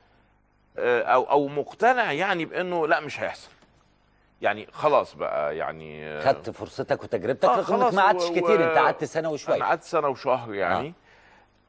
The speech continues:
Speaker 1: أعتقد الحمد لله يعني من وجهة نظري أنا على الأقل يعني إني أديت دوري ب-، بأمانة وبكفاءة، آه، كبيرة. آه، عملت، آه، يعني، آه، قلبت المياه الراكدة ونقيت الكثير جدًا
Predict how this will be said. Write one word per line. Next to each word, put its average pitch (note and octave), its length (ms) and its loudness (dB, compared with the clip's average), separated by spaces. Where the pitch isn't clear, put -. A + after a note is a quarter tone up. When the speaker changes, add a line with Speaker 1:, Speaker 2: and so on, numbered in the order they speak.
Speaker 1:
أعتقد G3+ 420 0
الحمد E3 380 -4
لله C3+ 300 0
يعني A#2 500 2
من A#2 200 -10
وجهة C#3 280 -2
نظري A#2 420 0
أنا G#2+ 120 0
على F2+ 160 0
الأقل G2+ 500 -2
يعني F#2+ 500 -4
إني D#3+ 200 -4
أديت G2 1120 -2
دوري G#2+ 360 0
ب-، E2 260 -6
بأمانة G2 540 -4
وبكفاءة، E2 840 -2
آه، D2 1040 -2
كبيرة. A2 560 -4
آه، A2+ 340 2
عملت، B2 540 0
آه، G2 420 -2
يعني، E2+ 500 -10
آه، - 1000 -8
قلبت A#2 380 0
المياه A2+ 500 -4
الراكدة F#2 760 -2
ونقيت F#2+ 640 -6
الكثير G2+ 680 -8
جدًا F#2 400 -6